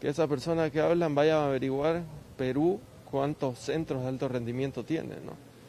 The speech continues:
Creo que tiene alrededor de veintitantos y tantos. Nosotros no tenemos ninguno. Entonces creo que, yo sé que esta dirigencia que está al frente de la federación va a conseguir lo que tanto nosotros queremos, que son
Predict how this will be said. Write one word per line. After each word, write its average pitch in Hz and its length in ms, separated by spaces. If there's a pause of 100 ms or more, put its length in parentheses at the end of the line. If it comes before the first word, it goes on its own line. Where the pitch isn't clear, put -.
(420)
Creo 143 180
que 135 120
tiene 139 180
alrededor 127 440
de 127 100
veintitantos 120 580
y - 20
tantos. - 800
Nosotros 156 320
no 151 80
tenemos 131 320
ninguno. 139 360 (960)
Entonces 117 720 (100)
creo 127 260
que, 113 360 (500)
yo 127 100
sé 143 200
que 135 240
esta 131 160
dirigencia 127 520
que 120 80
está 120 300
al 120 200
frente 131 260
de 135 40
la 123 80
federación 131 600 (1000)
va 135 60
a 135 60
conseguir 147 360
lo 165 120
que 143 80
tanto 156 280
nosotros 143 360
queremos, 160 600
que 123 120
son 127 340